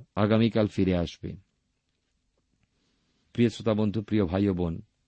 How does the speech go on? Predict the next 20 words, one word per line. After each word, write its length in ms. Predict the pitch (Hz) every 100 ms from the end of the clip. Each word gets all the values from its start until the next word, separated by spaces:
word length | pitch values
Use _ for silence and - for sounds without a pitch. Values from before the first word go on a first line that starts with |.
| _ _ _ _ _ _
আমরা 260 | - 117 127
কেউ 420 | - 135 147 151
সিদ্ধ 420 | 143 - 117 110
ঈশ্বরের 520 | 135 120 110 - 117 110
ভক্ত 340 | 92 95 -
হতে 160 | 110 110
পারব 340 | 98 92 98
না, 260 | 92 80 90 _ _ _ _ _ _ _ _ _ -
কিন্তু 200 | 107 101
বিশ্বাসে 520 | 147 - 175 147 113
প্রভু 260 | 110 113
যীশু 200 | 123 127
খ্রিস্টের 380 | 135 139 - 139
মাধ্যমে 500 | 110 107 110 120 101
ঈশ্বরের 360 | 98 - 110 101
সন্তান 440 | - 95 95 110
হতে 140 | 90 82
পারি। 320 | 82 82 82 _ _ _ _ _ _ _ - _ -
এবং 220 | 104 95
যেহেতু 500 | 117 156 156 92